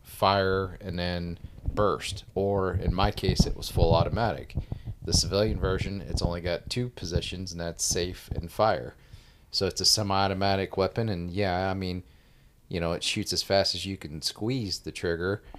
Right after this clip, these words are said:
Um, but, you know, if you look at the st-, statistics of how many people have been killed with A R style weapons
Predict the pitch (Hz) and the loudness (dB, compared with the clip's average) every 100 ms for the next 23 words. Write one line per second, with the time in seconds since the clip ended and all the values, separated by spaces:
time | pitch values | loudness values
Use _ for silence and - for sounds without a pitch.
0 | - - - - 87 85 82 80 80 78 | -20 -20 -8 -2 0 2 0 -2 -6 -12
1 | - - - - 87 90 82 - - - | -20 -20 -18 -10 0 2 2 -2 -20 -20
2 | - - - 90 80 80 78 - - - | -18 -14 -8 -4 -4 -4 -6 -12 -14 -8
3 | 92 - 98 95 98 110 107 98 - 90 | -6 -4 -4 -2 0 0 2 -2 -2 -6
4 | - - 85 - - - - - 143 - | -6 -6 -10 -8 -10 -6 -6 0 0 0
5 | 92 - - - - - - - - - | -4 -4 -8 -10 -20 -20 -20 -20 -10 -6
6 | - 104 107 101 - 107 98 95 95 - | 2 2 2 -2 -4 -4 0 2 2 -2
7 | 87 82 87 82 - 107 101 95 87 87 | -4 0 -2 -2 0 2 2 0 -2 0
8 | 87 - - 95 92 90 - 90 85 85 | 0 -4 -2 2 2 2 4 6 6 4
9 | 87 - 85 85 | 0 0 -4 -6